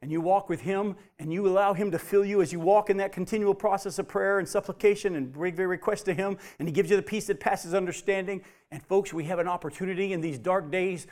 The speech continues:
to let people see Jesus in a way they've never seen him before. I wanna have people starting to ask you to give reason for the hope that lies within you. Listen closely.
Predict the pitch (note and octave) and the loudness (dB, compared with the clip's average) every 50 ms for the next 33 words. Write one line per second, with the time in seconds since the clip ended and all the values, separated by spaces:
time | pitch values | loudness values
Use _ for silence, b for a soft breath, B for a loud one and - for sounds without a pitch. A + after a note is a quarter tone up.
0 | B B B - F#3 F3+ F#3+ F#3 F#3+ G3 F#3+ - F#3+ - - G3+ F3+ B2+ A2+ B2 | B B B 0 0 0 0 -2 -2 -2 -2 -2 -2 -2 -2 -4 -4 -4 -4 -6
1 | E3 F3 C#3 - D3+ - - - - D#3+ C#3+ C#3+ D#3 E3 E3 D3 C#3+ C#3+ B2 D3+ | -6 -6 -6 -6 -8 -8 -8 -6 -6 -4 -2 0 2 2 2 2 0 -2 -2 -4
2 | D#3 C#3 B2+ - - - D#3+ D3+ D3+ D3+ C#3+ C3+ - - D3 C3+ C3 B2+ A#2 b | -6 -6 -8 -8 -8 -6 -6 -4 -4 -4 -4 -4 -4 -4 -4 -4 -4 -6 -10 b
3 | b b b b b - F#3 A3+ A3+ G#3 - G#3+ G#3 G3+ - A#3 G3 F#3+ F3 - | b b b b b 2 4 4 4 4 4 2 2 2 0 -2 -2 -2 -2 0
4 | G#3+ G#3+ G3 F3+ E3+ D#3 - - - G3 G#3 F#3 - - F3+ E3 D3+ D3+ C3+ E3 | 0 0 0 0 -2 -4 -2 0 0 0 0 0 -4 -6 -6 -4 -4 -4 -4 -4
5 | C#3 B2+ D3+ F3 A#3 C4 B3 G3+ D#3 E3+ D3+ D3+ D3 B B B B - G3 E3 | -4 -4 -2 0 0 0 0 0 0 -2 -2 -2 -4 B B B B 2 2 2
6 | E3+ - - G#3 A#3 A#3+ A3+ - - F3+ F#3 F#3+ F3+ G3 G3+ G3+ F#3 C#3 D#3+ E3 | 2 2 4 4 4 4 4 0 -2 0 2 4 4 4 4 4 2 0 0 2
7 | F#3 G3+ F#3+ F3 D3+ C3 B B B B C#3 D3 - D#3+ D3 - - - G3 G3+ | 2 2 2 0 -2 -4 B B B B -8 -6 -6 -6 -6 -6 -2 2 2 2
8 | G3 G3 E3+ E3 D3 C#3 - | 2 0 -4 -6 -6 -6 -8